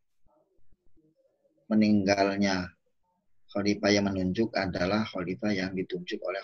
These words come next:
khalifah itu sendiri, yaitu fulan. Fa in mata, maka jika meninggal si fulan itu, fal khalifatu ba'dahu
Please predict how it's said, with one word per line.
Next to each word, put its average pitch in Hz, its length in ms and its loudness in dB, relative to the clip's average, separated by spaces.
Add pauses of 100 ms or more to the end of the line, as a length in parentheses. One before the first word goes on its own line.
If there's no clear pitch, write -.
khalifah 82 360 -10
itu - 200 -16 (120)
sendiri, - 320 -20 (960)
yaitu 80 320 -8
fulan. 80 480 -4 (160)
Fa 92 160 2
in 104 240 4
mata, 120 800 6 (1800)
maka 104 640 2 (1800)
jika 107 400 4
meninggal 131 880 8 (400)
si 104 240 0
fulan 104 320 4
itu, 113 480 6
fal 95 160 2
khalifatu 90 880 -2
ba'dahu 78 720 0